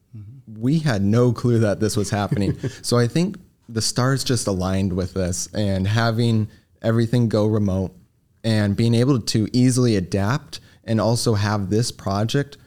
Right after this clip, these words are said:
Speaker 2: right at the right time, I think that was just perfect.
Speaker 1: You know, I think it's really interesting, Stefan, you were talking about,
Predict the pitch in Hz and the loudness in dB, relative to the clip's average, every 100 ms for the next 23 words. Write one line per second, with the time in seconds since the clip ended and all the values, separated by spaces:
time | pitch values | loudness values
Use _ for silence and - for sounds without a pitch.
0 | _ _ 104 104 110 123 120 110 - 101 | _ _ -10 -2 2 2 2 -2 -2 -2
1 | 107 98 120 107 104 107 110 98 101 92 | -2 -2 -2 -2 -2 -2 -4 -2 -4 -2
2 | 95 - - - - 90 82 - - - | -4 -6 -10 -12 -10 -8 -8 -12 -18 -20
3 | - _ _ _ _ _ _ - - - | -20 _ _ _ _ _ _ -20 -20 -20
4 | - - 123 123 123 127 127 117 - 117 | -20 -8 -2 0 0 0 0 0 0 0
5 | 104 113 113 110 - 101 - 107 107 101 | 0 -2 -2 -4 -2 -4 -2 -2 0 0
6 | 95 92 104 95 104 98 90 87 90 | 0 -2 -4 -4 -2 -2 -2 -4 -6